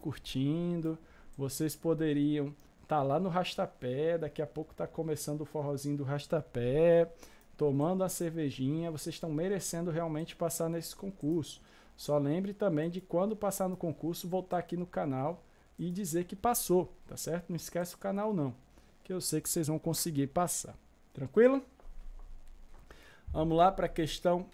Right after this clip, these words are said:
vinte e cinco. Deixa eu ver aqui se tem alguma mensagem dos colegas. Vamos lá. Ah, deixa eu ver. Deixa eu ver aqui.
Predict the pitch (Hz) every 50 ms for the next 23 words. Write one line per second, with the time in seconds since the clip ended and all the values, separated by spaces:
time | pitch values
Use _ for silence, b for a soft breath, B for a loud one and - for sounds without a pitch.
0 | - - 151 139 160 185 208 208 208 - - 214 208 214 - - - - - -
1 | - - b b b b b b b b - - 190 180 - - - 135 123 123
2 | - 156 185 196 - 220 190 180 190 175 - 185 175 - - 180 170 165 151 160
3 | 156 156 151 147 143 135 - - - 170 180 185 175 180 165 143 - - - 151
4 | 143 131 135 156 175 185 180 190 190 185 185 - - - - - - - b b
5 | b b b b b b b b b - 139 131 131 131 127 131 147 170 180 185
6 | 190 190 202 - b b b b b b b b - - - - - - - -
7 | - - - - - - - b b b b b b b b b b - - -
8 | - - 143 139 135 139 139 139 139 131 - - - 135 123 131 135 139 147 151
9 | 160 160 165 165 156 b b b b - - - - - - - - - - -
10 | - - - - - - - _ - _ - - - _ _ - - - - -
11 | - - - - b b b b b b b b b b b b - _ - 143
12 | - - - - 147 143 - 82 - - - - 147 143 143 143 147 147 147 143
13 | -